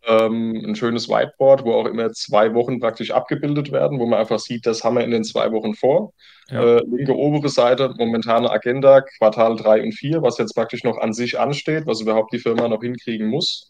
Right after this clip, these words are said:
Speaker 1: gegebenenfalls auch wie. Und dann haben wir noch immer ein Freifeld unten, wo es einfach momentane Anmerkungen, Dinge, die einfach aufgefallen sind, wo praktisch jeder jederzeit was hinschreiben kann. Und ganz wichtig ist, wir fangen jeden Montagmorgen an, dass alle da sind, komplett.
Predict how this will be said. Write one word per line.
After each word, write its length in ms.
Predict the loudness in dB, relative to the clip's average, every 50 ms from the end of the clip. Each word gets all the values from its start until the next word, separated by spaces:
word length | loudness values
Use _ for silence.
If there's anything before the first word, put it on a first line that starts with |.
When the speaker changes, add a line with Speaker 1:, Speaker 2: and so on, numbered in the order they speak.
| -12
Speaker 1:
gegebenenfalls 680 | -10 -10 -6 -4 -4 -2 -2 -4 -4 -2 -2 -2 -2 -2
auch 220 | -4 -6 -6 -4 -6
wie. 240 | -6 -4 -4 -6 -8 -12 -18 -20 -20 -8 0
Und 60 | 2
dann 120 | 2 2
haben 120 | 4 4 4
wir 60 | 4
noch 140 | 4 4 0
immer 300 | 0 2 2 2 2 2
ein 180 | -2 -2 -2
Freifeld 520 | -4 -2 0 2 2 2 2 -2 -2 -2 -2
unten, 320 | -4 -6 -6 -6 -6 -8
wo 60 | -8
es 100 | -8 -6
einfach 380 | -4 -4 -4 0 0 0 0 2
momentane 640 | 0 -2 0 -2 -4 -4 -2 -2 0 0 0 -2
Anmerkungen, 680 | -2 -2 -2 0 0 0 -2 -2 -4 -6 -4 -4 -6 -6
Dinge, 340 | -4 -4 -4 -2 -2 -2 -4 -6 -12 -14 -6
die 100 | -4 -4
einfach 200 | -2 0 -2 0
aufgefallen 600 | 2 2 0 0 -6 -10 -2 2 2 2 2 0
sind, 300 | -4 -4 -4 -6 -8 -8 -10 -6
wo 120 | -6 0
praktisch 260 | 0 0 0 0 -4
jeder 360 | -4 -2 0 2 2 2 0 -2 -4
jederzeit 480 | -4 -2 0 -2 0 2 2 2 2
was 140 | 2 -4 -4
hinschreiben 540 | -4 -8 -8 -6 -4 -2 0 0 0 -2 -4
kann. 300 | -2 -2 -2 -2 -2 -8 _ _ _ _ _ _ -4
Und 200 | -2 -2 0 2
ganz 320 | 2 2 2 0 -6 -8
wichtig 320 | -8 -8 -8 -8 -10 -10
ist, 280 | -8 -6 -8 -8 -6 -6
wir 100 | -6 -4
fangen 300 | -2 -2 -2 0 -2 -4
jeden 400 | -4 -4 -4 -2 -2 -2 -2 -4
Montagmorgen 760 | -6 -6 -6 -2 -2 -2 -2 -2 -4 -4 -4 -4 -4 -4 -4
an, 260 | -4 -4 -4 -4 -2
dass 220 | -4 -4 -4 -4 -6
alle 260 | -6 -4 -2 -2 -2
da 240 | 0 0 0 0 -2
sind, 280 | -2 -4 -6 -6 -6 -4
komplett. 580 | -2 -2 -2 -2 -2 -2 -2 -4 -4 -4 -14